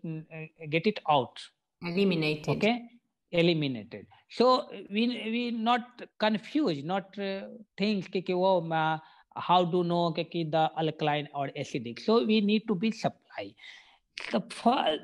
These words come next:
Speaker 1: the other, uh, things be, main, um, thing is the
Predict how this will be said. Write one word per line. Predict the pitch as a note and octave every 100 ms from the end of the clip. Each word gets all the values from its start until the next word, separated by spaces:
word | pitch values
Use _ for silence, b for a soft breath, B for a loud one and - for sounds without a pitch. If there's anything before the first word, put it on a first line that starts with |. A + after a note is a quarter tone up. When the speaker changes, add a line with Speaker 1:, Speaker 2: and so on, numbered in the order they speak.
| E3+
Speaker 1:
the | G3+ G3
other, | G3 G3+ C#4+ C#4 G3+ F#3+ -
uh, | F3+ F3+ F3+
things | G3+ G#3+ E3+
be, | D#3 E3+ F#3
main, | E3+ E3 F#3+ G3+ - E3
um, | D#3 C#3+ C#3+ C3+ C#3+ - _
thing | E3+ E3+
is | E3
the | D3